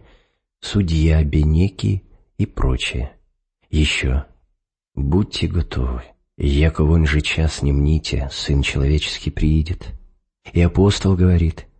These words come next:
«Всегда радуйтесь, непрестанно молитесь, о всем благодарите. Со страхом и трепетом в своё спасение содевайте. Также беспрестанней память о вас творю, всегда в молитвах моих моляся.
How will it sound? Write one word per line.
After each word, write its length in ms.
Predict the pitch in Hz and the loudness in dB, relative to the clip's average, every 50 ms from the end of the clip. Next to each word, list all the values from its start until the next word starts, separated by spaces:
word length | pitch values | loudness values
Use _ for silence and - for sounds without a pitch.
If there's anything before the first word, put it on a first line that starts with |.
| _ _ _ _ - | _ _ _ _ -14
«Всегда 440 | - - - 73 80 76 82 80 | -8 -4 -2 0 2 2 2 4
радуйтесь, 600 | 76 82 85 87 80 78 71 - - - - - - - - - _ _ _ _ _ - | 4 2 2 2 0 0 -2 -2 -4 -8 -8 -8 -8 -10 -12 -14 _ _ _ _ _ -4
непрестанно 960 | 76 76 80 82 87 - - - 82 76 - - - 78 80 87 82 80 80 80 | 0 2 4 4 4 2 2 0 0 0 -2 -2 0 0 2 2 2 2 2 2
молитесь, 600 | 78 80 78 80 87 92 - - 65 - - - - - - - _ _ _ _ _ _ | 2 2 2 2 2 0 0 -2 -4 -4 -4 -6 -8 -8 -10 -16 _ _ _ _ _ _
о 100 | - 85 | -4 -2
всем 320 | 76 - - - 87 92 82 | -2 -2 -2 -2 -2 0 0
благодарите. 760 | 73 71 65 64 58 62 64 65 65 65 64 - - - - - _ _ _ _ _ _ _ _ _ _ _ - - | 0 0 0 -2 -2 0 0 0 0 0 -2 -4 -8 -14 -16 -16 _ _ _ _ _ _ _ _ _ _ _ -20 -8
Со 180 | - - 87 | -4 -2 -2
страхом 580 | 78 - - - 85 95 92 85 - - 85 85 | 0 -2 -2 0 0 2 2 0 0 0 0 0
и 40 | 85 | 2
трепетом 540 | - - 90 92 87 - 78 - 82 78 76 | 2 2 2 2 2 2 0 0 0 0 0
в 40 | - | -2
своё 320 | - - - 80 80 78 | -4 -2 0 0 2 0
спасение 600 | - - - 76 73 - - 80 80 78 76 69 | 0 0 -2 -2 -2 0 0 0 2 2 2 0
содевайте. 720 | - - 62 64 69 65 62 60 62 65 - - - - _ _ _ _ _ - - - - | -2 -2 -4 -2 0 0 0 -2 -4 -4 -8 -12 -18 -18 _ _ _ _ _ -20 -20 -10 -2
Также 540 | - 85 85 85 85 85 85 78 80 85 - - - - _ _ _ | 0 4 4 4 4 4 2 0 0 -2 -4 -8 -18 -20 _ _ _
беспрестанней 1000 | - 73 73 90 87 - - - 87 92 - - - - 98 101 95 92 92 90 | -4 0 2 2 2 2 0 0 0 0 0 0 0 0 2 4 4 4 2 2
память 480 | - - - 92 92 87 87 87 - - | 0 0 0 2 2 2 2 0 0 0
о 80 | 87 | 2
вас 200 | 85 85 82 - | 2 2 0 -2
творю, 400 | - - 82 78 78 71 69 - - - - - | -2 0 0 2 2 0 -2 -4 -10 -18 -20 -14
всегда 440 | - - - 78 76 73 80 78 76 | -6 -2 0 0 2 4 4 4 4
в 80 | 73 | 4
молитвах 640 | 73 71 71 71 71 69 76 - - - 78 - - | 4 2 2 2 2 0 -2 -2 -4 -6 -6 -4 -2
моих 340 | 64 67 67 67 69 - - | 0 0 2 2 0 -2 -2
моляся. 640 | - 65 71 71 71 69 73 73 - - - - 82 | -2 0 2 2 2 2 2 0 -2 -4 -8 -10 -10